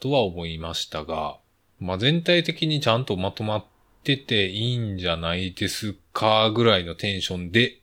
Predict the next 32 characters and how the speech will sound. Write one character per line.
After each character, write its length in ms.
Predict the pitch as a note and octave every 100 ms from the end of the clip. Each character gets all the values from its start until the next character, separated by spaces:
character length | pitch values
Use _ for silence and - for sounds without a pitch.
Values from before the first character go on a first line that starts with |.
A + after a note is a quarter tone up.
| _
読 160 | -
み 140 | E2+ D#2+
ま 140 | D#2+
し 160 | - -
た。 240 | F#2 E2+ _ -
あ 80 |
と 100 | C3+
最 300 | D#3 B2+ D3
後、 380 | E3+ A2 F#2 F2 - - - -
主 200 | - -
人 260 | D#3 A#3+ A3
公 180 | A#2+ G#2
に 80 | F#2+
こ 120 | G2
れ 80 | F#2+ _ -
友 260 | E3 F#3
達 260 | F3+ F3+ D#3+
が 100 | C#3
で 160 | C3+
き 80 | C#3+
た 160 | - G#2+
の 120 | F2
か、 520 | - E2 E2 - - _ - - - _ _ _ _
何 260 | G#2+ A2 A#2+
な 120 | G#2
の 100 | F2+
か 120 | -
は 100 | E2+
ち 100 | -
ょ 40 | D3
っ 20 | -
と 360 | G2 F2 D#2+